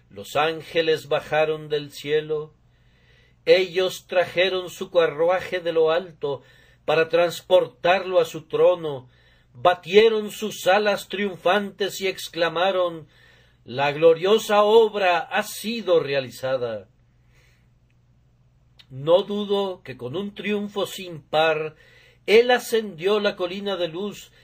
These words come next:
y fue a la ciudad celestial, y cuando se acercaba a los portales de esa gran metrópolis del universo,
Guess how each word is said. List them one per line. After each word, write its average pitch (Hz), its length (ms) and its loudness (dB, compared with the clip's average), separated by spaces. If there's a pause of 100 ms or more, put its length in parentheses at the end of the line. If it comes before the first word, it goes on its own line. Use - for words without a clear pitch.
(120)
y 131 140 -16
fue 175 260 2
a 202 60 6
la 196 140 -2
ciudad 180 440 0
celestial, 170 960 -4 (280)
y 135 80 -18
cuando 143 280 0
se 147 140 -6
acercaba 147 560 0
a 175 40 2
los 170 200 -4
portales 165 800 0
de 170 100 0
esa 165 160 -2
gran 180 320 -2
metrópolis 185 680 -2
del 170 140 -4
universo, 165 720 -2